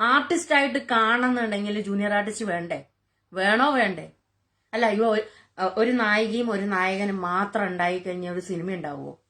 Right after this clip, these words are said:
അതാണ് എന്റെ ചോദ്യം. അപ്പൊ ഈ ആർട്ടിസ്റ്റിന് കൊടുക്കണ വാല്യൂ എന്തുകൊണ്ട് ജൂനിയർ ആർട്ടിസ്റ്റിന് കൊടുക്കുന്നില്ല? അതാണ് എന്റെ ചോദ്യം. രണ്ടാമത്തെ കാര്യം എന്ന് പറയണത്, ഈ ജൂനിയർ ആർട്ടിസ്റ്റ് എന്ന് വന്ന് പറഞ്ഞു കഴിഞ്ഞാൽ അവർക്കൊരു ഫുഡ്, മറ്റുള്ളവർക്ക് വേറൊരു ഫുഡ്. അതെന്താ അത് അങ്ങനെ?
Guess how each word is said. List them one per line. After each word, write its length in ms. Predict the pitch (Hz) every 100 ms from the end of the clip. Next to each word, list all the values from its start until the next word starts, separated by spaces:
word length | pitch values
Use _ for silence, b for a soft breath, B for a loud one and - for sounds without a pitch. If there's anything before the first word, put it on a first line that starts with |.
| _ _ _ _ 208
അതാണ് 240 | 247 240
എന്റെ 200 | 208 208
ചോദ്യം. 420 | 208 156 151 143 - _ _ b b
അപ്പൊ 160 | - 294
ഈ 240 | 277 269
ആർട്ടിസ്റ്റിന് 600 | 302 240 226 247 302 285 302
കൊടുക്കണ 420 | 269 240 262 254
വാല്യൂ 500 | 240 220 214 240 247
എന്തുകൊണ്ട് 560 | 208 226 214 202 214
ജൂനിയർ 380 | 220 185 196 202
ആർട്ടിസ്റ്റിന് 420 | 202 202 196 214
കൊടുക്കുന്നില്ല? 640 | 196 170 156 175 156 127 - _ _ _ _ _ _ _
അതാണ് 280 | 226 247 226
എന്റെ 180 | 208 190
ചോദ്യം. 420 | 196 156 139 143 - _ _ b b b
രണ്ടാമത്തെ 600 | 240 240 262 302 311 302
കാര്യം 240 | 262 220
എന്ന് 140 | 220 226
പറയണത്, 480 | 208 190 196 190 196
ഈ 440 | 202 - 254 277
ജൂനിയർ 360 | 233 220 220 226
ആർട്ടിസ്റ്റ് 380 | 233 240 240
എന്ന് 160 | 247 240
വന്ന് 460 | 220 196 196 202 202 b b -
പറഞ്ഞു 260 | 214 208
കഴിഞ്ഞാൽ 220 | 220 202 202
അവർക്കൊരു 420 | 220 277 269 247
ഫുഡ്, 500 | - 180 160 214 226 -
മറ്റുള്ളവർക്ക് 720 | 190 190 190 247 214 185 170
വേറൊരു 460 | 190 160 180 180 165
ഫുഡ്. 180 | 175 180
അതെന്താ 360 | 214 262 208 196
അത് 100 | 190
അങ്ങനെ? 420 | 156 165 156